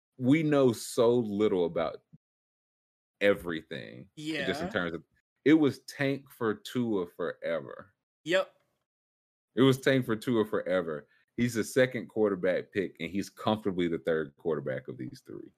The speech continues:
Speaker 1: Comfortably.
Speaker 2: Absolutely. Absolutely.
Speaker 1: It's a, if you could take Burrow or Herbert, you get one for the next ten years.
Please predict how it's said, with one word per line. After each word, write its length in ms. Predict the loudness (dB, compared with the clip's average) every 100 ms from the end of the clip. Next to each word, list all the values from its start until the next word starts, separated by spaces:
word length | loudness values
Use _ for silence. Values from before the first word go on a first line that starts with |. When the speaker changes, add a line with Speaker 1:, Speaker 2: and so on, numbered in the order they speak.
| _ _
Speaker 1:
Comfortably. 220 | 0 0 0
Speaker 2:
Absolutely. 1000 | -4 -6 -6 -4 -6 -8 -10 -12 -12 -10
Absolutely. 1000 | -6 -6 -6 -12 -12 -12 -14 -14 -16 -18 _ _ _ _ -2
Speaker 1:
It's 220 | -2 2
a, 280 | 4 4 2 2
if 300 | 0 2 0
you 80 | 4
could 140 | 2
take 180 | 4 0
Burrow 360 | 4 6 8 8
or 160 | 8 6
Herbert, 420 | 4 2 0 -4
you 100 | 2
get 160 | 2
one 200 | 2 0
for 80 | 0
the 80 | -4
next 260 | -4 -6 -6
ten 180 | -6
years. 380 | -6 -8 -12 -18